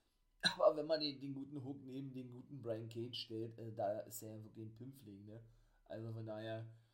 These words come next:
kann ich das schon verstehen, dass das so gewesen ist. Ja, auf jeden Fall hat er den, den Ref abgelenkt und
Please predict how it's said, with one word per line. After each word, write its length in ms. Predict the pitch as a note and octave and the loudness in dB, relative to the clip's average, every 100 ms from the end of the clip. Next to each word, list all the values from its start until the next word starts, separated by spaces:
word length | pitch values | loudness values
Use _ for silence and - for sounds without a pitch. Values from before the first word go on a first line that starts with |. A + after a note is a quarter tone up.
| _ _ _ _ _ - | _ _ _ _ _ 2
kann 180 | A#2 C3+ | 2 2
ich 120 | A#2 | -2
das 160 | B2 B2+ | -8 -8
schon 120 | A#2 | -6
verstehen, 440 | A#2 A2+ B2+ B2+ | -6 -6 -6 -6
dass 200 | A2+ A2 | -4 -6
das 100 | G2+ | -6
so 80 | A2 | -8
gewesen 300 | G#2+ G#2+ A#2 | -6 -6 -8
ist. 120 | A2 | -6
Ja, 200 | G#2 G2 | 0 0
auf 180 | F2+ G2+ | 0 -6
jeden 140 | A2 | -8
Fall 180 | A2 G#2 | -2 -2
hat 80 | G#2 | -2
er 80 | G#2+ | -6
den, 240 | G#2 G#2 | -6 -6
den 260 | G#2 G#2 G2+ | -8 -8 -6
Ref 140 | B2 | -6
abgelenkt 680 | - - A2+ A2+ A#2+ - - | -8 -8 -4 -4 -4 -10 -10
und 320 | A2 A2 | -8 -8